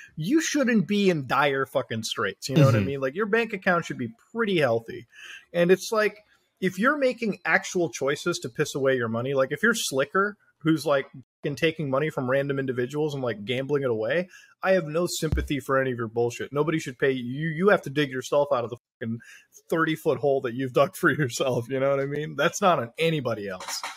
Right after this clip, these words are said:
Speaker 1: Now, do I feel bad for Boogie? Yeah, there's, like, an empathetic component in me where I'm like, "Yeah, it sucks. He's pretty old now,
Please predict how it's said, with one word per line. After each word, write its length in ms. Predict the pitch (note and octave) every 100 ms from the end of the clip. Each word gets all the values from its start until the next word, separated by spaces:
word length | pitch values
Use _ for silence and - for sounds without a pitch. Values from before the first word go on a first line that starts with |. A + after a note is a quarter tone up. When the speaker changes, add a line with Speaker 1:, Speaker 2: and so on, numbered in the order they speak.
| - - _
Speaker 1:
Now, 260 | D3 D3 B2+
do 140 | D3+
I 80 | F#3
feel 220 | F#3+ F3
bad 300 | A#2+ B2+ C#3+ -
for 100 | G3
Boogie? 440 | G#3 G#3+ A3+ A#3 G3+
Yeah, 260 | F3 A#2+
there's, 200 | B2+ D3+
like, 160 | E3+ D#3+
an 80 | D3+
empathetic 480 | D3+ D#3+ D3 D3+ D3
component 420 | - A#2+ B2 D3
in 120 | E3+ F3
me 100 | F#3
where 220 | D3 C3+
I'm 120 | C3+
like, 280 | B2+ A#2 - _ _ _ _ _
"Yeah, 160 | D3+ F3+
it 180 | C3+ D#3
sucks. 360 | - D3 - -
He's 240 | C#3 - _
pretty 240 | - A#3
old 240 | F#3 A3 C#3
now, 360 | A#2 B2+ F#3+